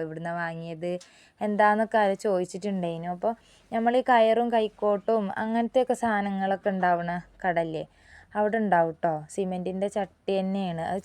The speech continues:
ചോദിച്ചാൽ മതി, അടുപ്പിൽ വെക്കണ ചട്ടി എന്ന് പറഞ്ഞിട്ടുണ്ടെങ്കിൽ ഒരു വേഗം എടുത്ത് തരും കേട്ടോ. നൂറോ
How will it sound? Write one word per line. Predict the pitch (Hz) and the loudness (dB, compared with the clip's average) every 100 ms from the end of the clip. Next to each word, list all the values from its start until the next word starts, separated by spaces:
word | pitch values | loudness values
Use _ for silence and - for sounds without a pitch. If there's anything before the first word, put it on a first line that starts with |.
| 233 | -2
ചോദിച്ചാൽ | 196 185 196 | -2 -2 -4
മതി, | 185 | 0
അടുപ്പിൽ | 180 165 - 180 | 0 0 -4 -6
വെക്കണ | 180 180 180 | -4 -2 -4
ചട്ടി | 175 190 - - 185 | -2 -6 -6 -6 -4
എന്ന് | 185 196 | -4 -4
പറഞ്ഞിട്ടുണ്ടെങ്കിൽ | 175 170 165 175 170 170 180 - - - _ - | -4 -10 -8 -6 -4 -2 -4 -8 -20 -20 _ -4
ഒരു | 185 180 190 | -2 0 2
വേഗം | 190 180 170 196 185 | 4 4 2 0 -2
എടുത്ത് | 170 - 180 | -6 -8 -4
തരും | 185 170 165 | -2 0 -2
കേട്ടോ. | 160 165 | 0 0
നൂറോ | 175 202 208 208 | 0 -2 0 4